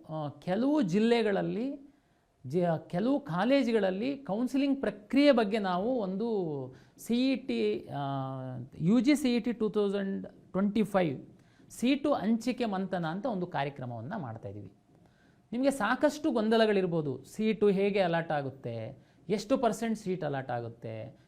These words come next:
ಯಾವ್ಯಾವ ಕಾಲೇಜುಗಳಿಗೆ ಹೋಗ್ಬೇಕಾಗುತ್ತೆ, ಆಪ್ಷನ್ ಎಂಟ್ರಿ ಹೇಗೆ ಮಾಡಬೇಕಾಗುತ್ತೆ, ಆಪ್ಷನ್ ಎಂಟ್ರಿ ಮಾಡಿದ್ಮೇಲೆ ಫೀಸ್ ಎಲ್ಲಿ ಕಟ್ಟಬೇಕು, ಸೀಟ್ ಯಾವಾಗ ಅಲಾಟ್ ಆಗೋ-, ಇದೆಲ್ಲ ಸಾಕಷ್ಟು ನಿಮಗೆ ಗೊಂದಲಗಳಿರ್ಬೋದು. ನೀವು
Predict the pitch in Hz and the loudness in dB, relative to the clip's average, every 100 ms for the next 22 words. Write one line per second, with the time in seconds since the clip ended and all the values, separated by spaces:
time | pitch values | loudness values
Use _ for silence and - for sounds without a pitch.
0 | _ 156 185 226 240 233 190 208 220 190 | _ -2 2 4 4 2 0 2 2 2
1 | 196 185 180 175 180 - 160 170 165 160 | 0 0 0 -2 -4 -8 -4 -2 0 -2
2 | 139 127 117 - 110 110 - - _ - | -2 -4 -6 -8 -8 -10 -14 -20 _ -8
3 | - 196 - 262 233 220 226 190 185 170 | -2 0 2 0 2 2 2 2 0 0
4 | 147 139 135 120 113 117 110 113 - _ | 0 -2 -6 -8 -8 -10 -8 -10 -14 _
5 | _ _ 147 185 262 247 240 240 220 220 | _ _ -4 -2 -2 -2 0 0 0 -2
6 | 220 254 262 226 233 226 185 156 147 143 | -2 0 2 2 2 0 0 -2 -4 -4
7 | 147 - 262 247 202 196 180 160 151 135 | -6 -2 0 4 4 4 2 0 0 -4
8 | - 202 208 262 277 185 240 285 269 247 | -4 -6 -2 0 0 0 0 0 -2 -4
9 | 214 214 208 160 - - 135 185 226 208 | -2 -2 0 -2 -6 -8 -4 2 4 4
10 | 180 143 127 113 135 185 208 202 - | 2 0 -4 -6 -4 -2 -2 -4 -8